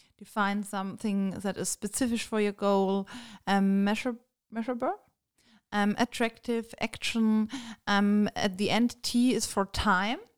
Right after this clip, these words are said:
And that's very important that you define your goals like the smart method, because then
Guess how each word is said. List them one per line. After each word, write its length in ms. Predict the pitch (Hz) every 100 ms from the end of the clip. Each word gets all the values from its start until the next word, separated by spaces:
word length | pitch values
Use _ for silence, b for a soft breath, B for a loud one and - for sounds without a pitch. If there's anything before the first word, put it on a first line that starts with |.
| _ _ _ _
And 80 | 226
that's 200 | 220 220
very 240 | 214 226
important 640 | 233 226 220 220 240 240 -
that 400 | - 202 202 -
you 280 | 202 214 208
define 440 | 208 208 220 208
your 120 | 220 202
goals 520 | 196 202 208 214 -
like 300 | 202 190 185
the 120 | 190
smart 540 | - 196 190 233 254
method, 380 | - 233 247 285 - b b b b
because 380 | - 208 214 208 220
then 380 | 202 214 226